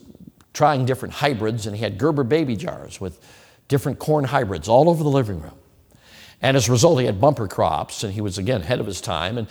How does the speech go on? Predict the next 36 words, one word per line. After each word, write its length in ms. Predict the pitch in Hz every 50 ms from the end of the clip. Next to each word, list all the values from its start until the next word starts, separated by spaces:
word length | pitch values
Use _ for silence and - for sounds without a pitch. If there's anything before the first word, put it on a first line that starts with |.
| - - -
and 100 | 151 143
for 140 | 202 180 -
farmers, 400 | - 247 285 269 240 208 160 -
they 100 | 165 160
were 140 | 143 135
very 320 | 110 90 143 165 165 143 117
well 240 | 104 113 113 104 107
off. 500 | 135 135 98 - - - - - - _ _ _ - - - - _ -
My 140 | - 98
dad 200 | 95 139 156 143
was 160 | 123 120 110 131
much 220 | 131 113 - -
poorer. 320 | - - - 139 123 123
They 140 | 127 123 110
hardly 260 | 117 117 123 104 101
had 160 | 101 117 123 151
any 140 | 151 127
pictures. 480 | 95 - 131 117 - - 127 127 113 101
My 100 | 107 104
mom 260 | 104 113 143 151 135
had 140 | 110 110 110
all 140 | 117 139 -
kinds 300 | - 233 254 220 143 90
of 60 | -
pictures. 460 | - - - - - - - - _ _ _ - - - - - -
We 80 | -
still 220 | 90 - - 107 101
have 160 | 110 113 107
them 120 | 117 117
today, 380 | 113 135 139 160 165 156 123 92
beautiful 400 | 78 82 110 131 127 98 120 107
pictures, 420 | 131 127 - - - 85 82 - - - - - - -
uh, 180 | - 104 92
for 180 | - - 117 104
that 180 | 113 113 -
day. 320 | - 131 147 156 127 90